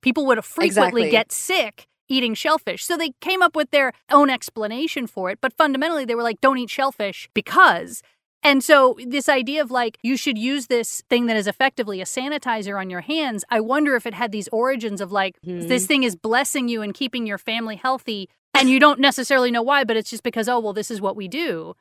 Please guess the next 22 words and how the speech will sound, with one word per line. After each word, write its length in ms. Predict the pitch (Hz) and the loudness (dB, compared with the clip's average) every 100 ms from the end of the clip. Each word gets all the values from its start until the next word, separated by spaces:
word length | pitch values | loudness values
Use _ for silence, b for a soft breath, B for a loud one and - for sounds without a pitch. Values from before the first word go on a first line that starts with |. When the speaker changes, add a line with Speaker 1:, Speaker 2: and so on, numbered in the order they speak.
| - | -2
Speaker 2:
Yeah, 220 | 233 320 - - | 4 4 2 0
and 200 | 226 233 | 2 2
especially 560 | - 233 294 359 392 311 | 0 4 4 6 4 4
in 100 | 233 | 4
the 180 | 208 190 | 2 0
Islamic 560 | - 190 208 247 294 | -2 -2 2 2 2
tradition, 720 | - 214 175 160 - 151 147 160 - | -4 -4 -2 -2 -2 -6 -8 -10 -14
the 160 | - 190 | -6 -6
ritual 520 | 185 226 254 294 226 | 0 0 0 2 2
of 100 | 185 | 2
hand 280 | - 185 185 | -2 -4 0
washing 380 | 165 151 - 170 | 0 0 -2 -6
is 80 | 160 | -6
something 300 | 190 185 185 | -6 -6 -4
that 160 | 170 | -6
has 300 | - 196 202 | 0 0 0
been 280 | - 175 165 | -2 -4 -4
sort 180 | - 180 | -6 -8
of 120 | 165 | -6
a 60 | 170 | -6
religious 540 | 165 165 175 175 170 | -6 -6 -6 -6 -8
custom, 560 | - - 175 - 165 160 | -10 -14 -12 -8 -6 -6